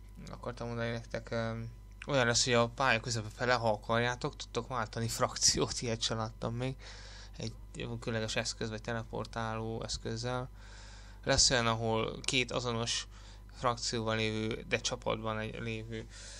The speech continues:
gépi ellenfélekkel egyedül harcolni, meg egy csomó speciális folyamat. Egyedül egy pályán nem fogtok tudni elvileg hotszítelni,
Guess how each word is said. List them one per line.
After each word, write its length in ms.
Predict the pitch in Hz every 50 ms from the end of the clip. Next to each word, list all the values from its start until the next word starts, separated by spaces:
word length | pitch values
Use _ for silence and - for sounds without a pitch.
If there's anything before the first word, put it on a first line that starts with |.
| - - - - - - - - - - - - - -
gépi 480 | 143 147 - 165 143 139 - - 139
ellenfélekkel 580 | 135 131 127 127 - - 127 123 120 - - 117
egyedül 300 | 120 135 143 147 151 135
harcolni, 520 | 131 131 131 131 127 - - 147 135 147
meg 220 | 170 196 202 190 190
egy 80 | 170
csomó 520 | - - - 139 131 127 123 104 - - - -
speciális 720 | - - - - 120 - - 117 113 113 117 120 - - - - -
folyamat. 360 | - 160 156 147 143 - - - - -
Egyedül 320 | 180 175 160 143 139 139 139
egy 160 | 151 143 -
pályán 260 | - 131 123 123 123
nem 80 | 120 120
fogtok 300 | 117 - - - 120 -
tudni 240 | - 127 127 123
elvileg 280 | 120 120 120 120 117 113
hotszítelni, 840 | - - 135 135 - - 185 175 180 - 175 175 175 170 175 180 180